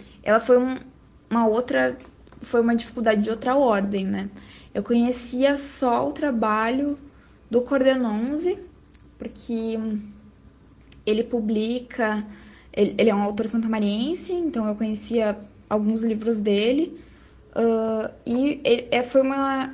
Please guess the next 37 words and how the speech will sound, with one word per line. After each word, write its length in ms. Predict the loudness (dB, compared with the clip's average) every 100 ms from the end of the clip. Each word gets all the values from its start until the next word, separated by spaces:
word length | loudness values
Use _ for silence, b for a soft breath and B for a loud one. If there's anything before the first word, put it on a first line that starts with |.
| -6
essa 180 | -4
entrevista 400 | 0 0 -2 -2
foi 140 | 2 2
um 120 | 0
convite 680 | -2 -2 0 0 0 -2 -2
do 280 | 0 2
Enéas 300 | 2 2 -2
Tavares, 720 | -2 -2 0 0 0 0 -2 -2
que 100 | 0
é 60 |
um 140 | 2 2
dos 80 |
organizadores 720 | 2 0 0 0 0 0 -2 -2
da 120 | -2
flism, 580 | -4 -4 0 0 0 0 B B B B B B B B -2
com 180 | 0
quem 260 | 2 0 2
a 60 | 2
gente 320 | 2 0 -2
já 240 | 0 2
tinha, 640 | 0 0 -2 0 0 -2 -4 -8
que 80 | 2
a 60 | 4
gente 180 | 6 4
já 100 | 2
tinha 200 | 0 -2
entrevistado 580 | -2 -4 0 0 2
pro 160 | 0 2
Boca, 400 | 2 0 0 -2
né? 160 | -2 -2
Se 140 | -6
você 260 | -6 -4 -2
olhar 240 | 0 -2
lá 140 | -2
na 160 | -2 -2
aba 120 | 2
entrevistas, 800 | 2 4 4 4 -2 -4 -12 -12